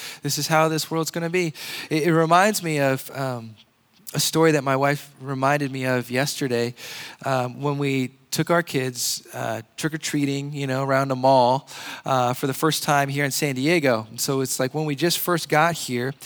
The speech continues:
and, uh, my s-, son was about five at the time, and then my daughters were three and two. So it was the first time that our little one actually knew what was going on.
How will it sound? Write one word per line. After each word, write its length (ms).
and, 240
uh, 220
my 240
s-, 520
son 360
was 100
about 240
five 300
at 60
the 100
time, 480
and 100
then 80
my 140
daughters 580
were 260
three 400
and 160
two. 420
So 140
it 20
was 80
the 80
first 300
time 200
that 120
our 120
little 400
one 340
actually 300
knew 100
what 80
was 120
going 240
on. 180